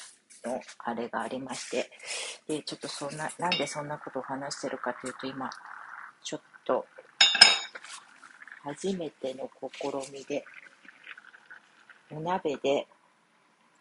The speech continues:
ご飯を炊いてます。えー、今までも何回かやったことあるんだけど、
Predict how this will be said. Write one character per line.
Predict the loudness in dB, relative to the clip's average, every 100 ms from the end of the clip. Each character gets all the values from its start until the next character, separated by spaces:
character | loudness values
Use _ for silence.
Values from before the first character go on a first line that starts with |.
| _ _ -6
ご | 0 2
飯 | 4 2 2 -2 2
を | 0 -2 -20 -12
炊 | -2 -2 -2
い | -2
て | 0
ま | 2
す。 | 0 -2 -6 -8 -12 -14 -16 -18 -20 -18 -20 -18 -20 -12
え | -4 -2 0 -2
ー、 | -4 -2 0
今 | 2 4
ま | 4
で | 4 2
も | -2
何 | -6 2
回 | 2 2
か | -2
や |
っ | 0
た | 0
こ | 0
と | 2
あ | 0
る |
ん | 0
だ | -6
け | 0
ど、 | 0 0